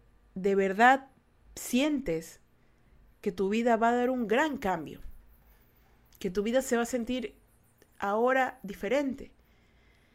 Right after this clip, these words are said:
que ya no le tienes que tener miedo a no ser el mismo de antes, porque está bien que hayas cambiado. Como las estaciones, debes cambiar siempre, pero siempre para ser cultivado de buena manera y edificar.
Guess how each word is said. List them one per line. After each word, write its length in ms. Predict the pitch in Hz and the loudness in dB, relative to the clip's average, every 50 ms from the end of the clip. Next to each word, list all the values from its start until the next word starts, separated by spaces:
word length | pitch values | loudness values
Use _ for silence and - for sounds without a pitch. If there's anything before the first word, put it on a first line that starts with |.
| _ _ _ _ _ _ _ - | _ _ _ _ _ _ _ -2
que 100 | 247 254 | 2 2
ya 80 | 269 | 4
no 100 | 311 349 | 4 2
le 60 | 320 | 0
tienes 240 | - 294 294 294 285 | -2 -2 -4 -4 -4
que 100 | - 285 | -4 -4
tener 260 | 220 226 240 247 254 | -4 -2 -2 -2 -2
miedo 260 | 254 254 254 254 262 254 | -2 -2 -2 -2 0 0
a 60 | 226 | -2
no 120 | 226 233 | -2 -4
ser 180 | 233 - 262 247 | -4 -2 -2 0
el 100 | 226 214 | 0 0
mismo 400 | 233 311 370 359 254 233 214 190 | 0 0 0 0 0 -2 -2 -2
de 120 | 185 175 | -2 -2
antes, 300 | 165 156 151 - 180 175 | -2 -4 -6 -8 -10 -8
porque 300 | - - 202 185 185 - | -6 -6 -6 -6 4 6
está 240 | - - - 254 240 | 6 6 6 4 -2
bien 280 | 247 285 320 311 285 233 | 0 0 0 0 -2 -2
que 80 | 226 | -4
hayas 180 | 190 175 180 - | -4 -4 -4 -6
cambiado. 500 | - 170 160 151 107 76 69 80 - - | -6 -8 -8 -8 -10 -12 -14 -16 -16 -14
Como 200 | - 190 202 208 | -12 -8 -6 -4
las 140 | 220 226 226 | -4 -2 -2
estaciones, 760 | 220 214 - 208 214 - - 269 294 302 269 233 220 196 | -2 -4 -4 -4 -4 -6 -6 -6 -6 -6 -6 -6 -6 -6
debes 340 | 202 226 240 254 262 254 - | -4 -2 -2 -2 -2 -2 -4
cambiar 520 | - 254 208 208 208 240 302 339 269 226 214 | -4 -4 -6 -8 -6 -6 -6 -4 -6 -6 -8
siempre, 680 | - - 254 277 302 294 262 208 - - - - - _ _ _ _ _ _ _ _ _ _ _ _ _ _ _ _ _ _ _ _ _ _ _ _ _ _ _ _ _ _ _ _ _ _ _ _ _ | -10 -10 -8 -8 -6 -6 -6 -6 -8 -10 -12 -14 -20 _ _ _ _ _ _ _ _ _ _ _ _ _ _ _ _ _ _ _ _ _ _ _ _ _ _ _ _ _ _ _ _ _ _ _ _ _
pero 240 | - 220 220 214 214 | -2 0 2 2 0
siempre 420 | 208 - 254 262 262 262 262 262 247 | 0 2 4 6 6 6 6 4 4
para 340 | 247 233 214 202 190 185 175 | 4 4 4 6 4 2 0
ser 600 | 180 - - - 233 233 247 247 233 - - - - - - - | -2 -8 -6 0 2 4 4 4 2 0 -4 -8 -20 -20 -12 -4
cultivado 640 | - 208 196 180 196 185 175 196 214 233 240 226 214 | 0 0 0 0 -2 -2 0 2 4 4 4 4 2
de 100 | 202 196 | 0 -2
buena 240 | 196 208 208 214 | -2 -4 -4 -6
manera 380 | 208 190 180 180 196 202 214 214 | -6 -6 -6 -6 -4 -4 -2 0
y 80 | 214 208 | 0 0
edificar. 720 | 202 196 190 185 - 165 - - 196 190 185 175 - | 0 -2 -2 -6 -8 -10 -8 -8 -6 -6 -6 -8 -8